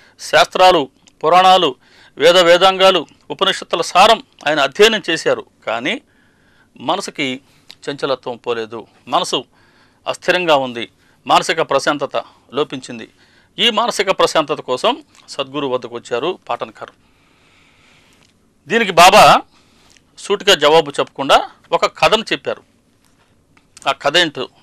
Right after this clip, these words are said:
చూడండి. ఒకసారి ఒక వ్యాపారి వచ్చాడు. ఆ వ్యాపారి ముందు ఒక గుర్రం తొమ్మిది లద్దెలను వేసింది.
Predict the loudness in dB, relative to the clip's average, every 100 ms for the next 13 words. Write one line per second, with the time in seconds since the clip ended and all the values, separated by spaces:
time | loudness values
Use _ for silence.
0 | -14 -14 -14 -20 _ _ _ _ _ _
1 | _ _ _ _ _ _ -8 -2 4 4
2 | 4 0 -6 0 2 4 4 4 0 0
3 | 0 0 -4 _ _ _ _ _ _ _
4 | _ _ _ _ _ _ _ -4 -2 2
5 | 4 4 4 2 -2 -4 -6 _ _ -4
6 | 0 2 4 2 0 _ _ _ 0 2
7 | 4 4 4 4 4 2 0 -2 -8 -8